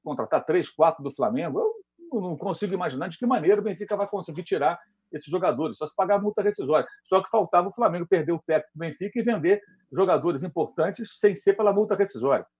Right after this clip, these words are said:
Pela multa não tem jeito, paga e vai embora, né? Mas isso aí já é uma outra história lá na frente. Então, a chance dele sair, ela é real,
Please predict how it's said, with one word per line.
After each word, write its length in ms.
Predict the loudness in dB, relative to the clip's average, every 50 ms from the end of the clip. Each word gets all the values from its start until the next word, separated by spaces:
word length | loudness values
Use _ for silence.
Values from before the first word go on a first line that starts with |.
| _ _ -6
Pela 160 | -2 0 0
multa 220 | 0 0 0 -2
não 80 | 0 2
tem 120 | 4 4
jeito, 240 | 4 4 2 0 0
paga 220 | 2 2 2 2 2
e 20 |
vai 120 | 0 0 2
embora, 320 | 4 6 6 6 4 2 -2
né? 180 | -4 -4 -4 -6 _ _ _ _ _ _ _ -4
Mas 160 | -2 -2 0
isso 160 | -2 -2 -2
aí 80 | 0 0
já 100 | 0 0
é 20 |
uma 100 | 2 2
outra 260 | 2 2 2 0 -4
história 320 | -6 -2 2 4 4 6 4
lá 100 | 4 2
na 120 | 0 -4
frente. 340 | -6 -6 -8 -10 -10 -14 _ _ _ _ _ _ _
Então, 160 | -2 6 8
a 200 | 8 10 8 8
chance 300 | 4 4 4 2 4 4
dele 140 | 2 0 0
sair, 260 | 2 2 2 2 4
ela 160 | 2 2 2
é 60 | 2 4
real, 440 | 6 8 8 10 8 8 6 2